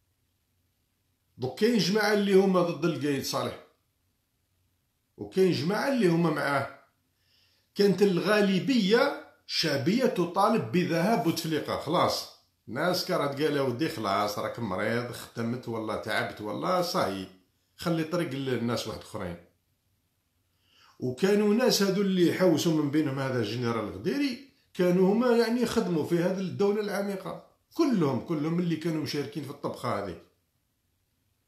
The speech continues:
وكانوا يحوسوا فقط هو أنه بوتفليقة ما يقدموهش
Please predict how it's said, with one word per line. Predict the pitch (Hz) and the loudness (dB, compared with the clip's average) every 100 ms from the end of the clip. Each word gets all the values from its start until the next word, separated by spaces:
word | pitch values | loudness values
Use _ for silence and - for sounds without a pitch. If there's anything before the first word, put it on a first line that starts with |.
| _ _ _ _ _ _ _ _ _ _ _ _ _ _ _ _ _ _ - | _ _ _ _ _ _ _ _ _ _ _ _ _ _ _ _ _ _ -10
وكانوا | 127 220 233 240 220 | -2 4 4 4 2
يحوسوا | 226 240 214 233 185 | 4 2 2 0 0
فقط | 202 196 240 - | -2 -2 -6 -2
هو | 185 208 202 | 0 4 4
أنه | 165 196 240 | 4 0 0
بوتفليقة | 185 180 180 208 208 208 | 0 -2 -2 -2 -2 -2
ما | 196 196 | 0 0
يقدموهش | 180 185 123 139 214 214 240 - - - | 0 -2 -2 0 4 4 2 -2 -8 -16